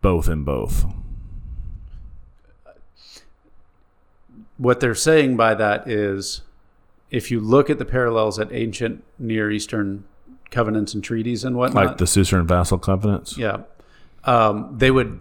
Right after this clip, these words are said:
Speaker 2: write documentation of the covenant that
Speaker 1: Mm-hmm.
Speaker 2: would then be stored places. In covenant theology, most covenant theologians would say that that's what the Bible is,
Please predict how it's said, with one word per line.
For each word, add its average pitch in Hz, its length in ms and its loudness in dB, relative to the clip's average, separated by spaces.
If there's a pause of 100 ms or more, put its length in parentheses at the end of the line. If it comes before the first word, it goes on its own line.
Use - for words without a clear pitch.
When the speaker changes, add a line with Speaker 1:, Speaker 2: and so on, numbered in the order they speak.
Speaker 2:
write 127 480 2
documentation 117 1120 -2
of 127 280 2
the 120 80 -2
covenant 107 540 0
that 113 80 4
Speaker 1:
Mm-hmm. - 80 0
Speaker 2:
would 101 120 -4
then 107 160 -2
be 101 100 -4
stored 113 520 -4
places. 113 640 -10 (460)
In 107 100 -4
covenant 123 380 0
theology, 113 520 2
most 117 380 2
covenant 120 320 0
theologians 113 540 -2
would 107 140 -6
say 107 280 0
that 104 200 -2
that's 117 300 -2
what 117 300 -4
the 110 60 -4
Bible 107 440 -2
is, 104 540 -6